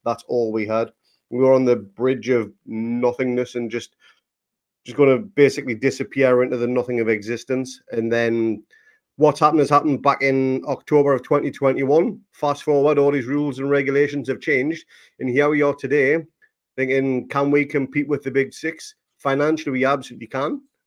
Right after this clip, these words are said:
But we've got these hurdles and roadblocks in front of us,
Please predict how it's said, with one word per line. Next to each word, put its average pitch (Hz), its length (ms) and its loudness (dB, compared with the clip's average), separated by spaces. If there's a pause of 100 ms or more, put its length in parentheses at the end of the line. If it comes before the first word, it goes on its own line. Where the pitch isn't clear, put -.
But 117 260 -4
we've 131 260 -2
got 143 180 0
these 143 200 -4
hurdles 143 360 2
and 131 140 -4
roadblocks 135 480 -2
in 123 100 -6
front 147 240 -2
of 120 100 -6
us, 131 260 -6